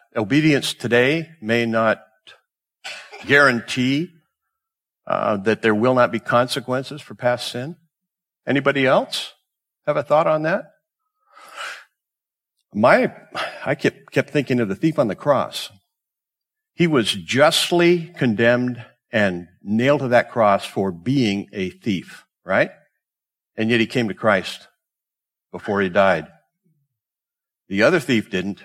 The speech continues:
but he did. And we know that because Christ said, "You will be with me this day in paradise." And yet he still died the death of a thief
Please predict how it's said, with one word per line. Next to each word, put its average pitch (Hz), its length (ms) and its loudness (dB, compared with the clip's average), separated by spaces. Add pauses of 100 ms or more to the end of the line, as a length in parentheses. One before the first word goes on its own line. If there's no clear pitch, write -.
(260)
but - 120 -4
he 123 160 -2
did. 95 180 -4
And 95 80 -4
we 107 100 0
know 135 180 4
that 101 180 2
because 98 300 -8
Christ - 560 0
said, 101 280 -6
"You 107 100 -4
will 123 140 -2
be 110 160 -2
with 101 180 -6
me 104 120 -6
this 95 180 -10
day 95 140 -10
in 87 120 -14
paradise." 80 640 -12 (1040)
And 120 180 2
yet 131 260 2
he 123 140 -2
still 143 800 0 (100)
died 104 680 2 (140)
the 110 120 -4
death 117 380 2
of 107 180 -6
a 101 80 0
thief 101 500 -6